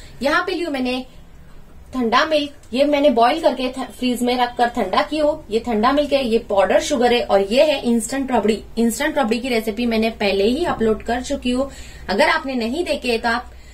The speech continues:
इसकी लिंक मैं आपको डिस्क्रिप्शन में दे दूंगी, आप वहां पर जाके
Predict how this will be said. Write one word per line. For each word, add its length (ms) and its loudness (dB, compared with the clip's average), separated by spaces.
इसकी 260 -2
लिंक 220 -2
मैं 120 0
आपको 240 0
डिस्क्रिप्शन 600 -2
में 120 0
दे 160 2
दूंगी, 240 -2
आप 300 -4
वहां 160 0
पर 180 0
जाके 380 -2